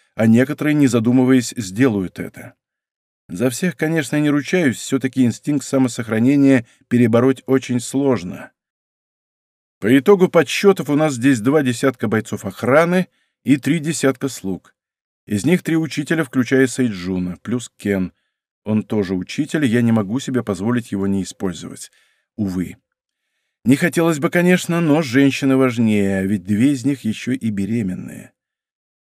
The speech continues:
Также не стоит забывать про пса с котом. Хирану как-то говорила, что с этой парочкой, конечно, справится, но даже ей будет геморно это сделать. С одной стороны, кошачий дух, что перестроил свою душу при жизни,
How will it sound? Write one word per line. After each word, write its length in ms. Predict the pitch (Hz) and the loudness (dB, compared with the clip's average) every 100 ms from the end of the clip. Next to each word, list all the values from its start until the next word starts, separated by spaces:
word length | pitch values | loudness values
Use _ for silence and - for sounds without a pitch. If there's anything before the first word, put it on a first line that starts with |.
| _ | _
Также 280 | 123 143 143 | 0 2 4
не 100 | 139 | 2
стоит 280 | 117 156 135 | 2 -2 0
забывать 380 | 120 123 139 - | 2 2 2 2
про 160 | 127 | -2
пса 240 | - 160 151 | 0 -2 -2
с 80 | |
котом. 500 | - 120 107 90 78 _ _ _ _ _ _ _ _ - | -2 -4 -2 -4 -6 _ _ _ _ _ _ _ _ -8
Хирану 420 | 98 120 160 151 | 0 2 2 0
как-то 300 | 160 147 143 | -4 -2 -2
говорила, 440 | 120 135 160 156 | 2 2 2 0
что 180 | 120 - | -2 -4
с 100 | - | -8
этой 200 | 139 131 | -4 -4
парочкой, 460 | - 151 139 - 127 | 0 0 0 -6 -4
конечно, 380 | 131 139 - 120 | -2 -2 -2 -6
справится, 720 | - 156 151 107 - 82 78 _ _ _ _ _ 80 | -2 0 2 2 -2 -12 -14 _ _ _ _ _ -6
но 180 | 104 | -2
даже 280 | 139 160 160 | 2 0 0
ей 220 | 147 151 | 2 2
будет 320 | 147 147 143 98 | 0 -2 -2 -2
геморно 560 | 101 123 135 135 147 | 2 4 4 0 -4
это 260 | 120 113 110 | -4 -6 -6
сделать. 840 | 92 - - 78 - - - _ _ _ _ _ _ _ _ _ _ _ _ _ | -8 -12 -14 -14 -18 -20 -20 _ _ _ _ _ _ _ _ _ _ _ _ _
С 80 | - | -4
одной 320 | 113 113 196 | -2 2 2
стороны, 380 | - 165 160 175 | 4 2 2 0
кошачий 520 | 180 151 - 151 151 | -2 -2 -2 -4 -6
дух, 300 | 135 135 117 | -2 -2 -2
что 180 | - - | -4 -8
перестроил 540 | - 107 98 - 143 120 | -4 -4 -4 -2 -2 -2
свою 280 | - 117 | -2 -2
душу 300 | 98 131 - | 0 -4 -4
при 180 | 117 117 | -4 -2
жизни, 520 | 107 160 131 104 92 | -2 -2 0 -2 -2